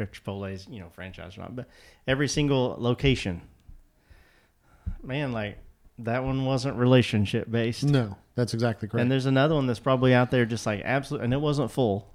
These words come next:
Speaker 2: Right. Nope.
Speaker 1: There's one out there that's like, man,
Speaker 2: Yep.
Speaker 1: every seat, every seat in the house is full.
Speaker 2: Yep.
Speaker 1: And they're probably not even allowed to have their phones.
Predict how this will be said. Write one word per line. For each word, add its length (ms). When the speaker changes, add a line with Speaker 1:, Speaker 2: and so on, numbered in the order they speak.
Speaker 2:
Right. 160
Nope. 200
Speaker 1:
There's 220
one 200
out 200
there 200
that's 180
like, 200
man, 380
Speaker 2:
Yep. 140
Speaker 1:
every 240
seat, 260
every 260
seat 200
in 60
the 60
house 300
is 160
full. 480
Speaker 2:
Yep. 140
Speaker 1:
And 220
they're 100
probably 380
not 260
even 160
allowed 240
to 60
have 160
their 120
phones. 440